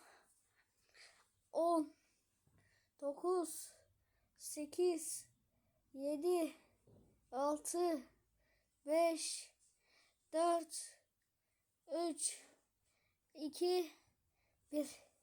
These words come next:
Şükürler olsun arkadaşlar. Çıkarttım.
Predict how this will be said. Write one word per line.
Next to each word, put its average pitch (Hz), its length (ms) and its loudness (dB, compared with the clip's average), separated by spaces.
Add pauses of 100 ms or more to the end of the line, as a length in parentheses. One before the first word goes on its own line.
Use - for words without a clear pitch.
(3000)
Şükürler 247 440 -4
olsun 254 360 -4
arkadaşlar. 247 680 -8
Çıkarttım. 254 640 -10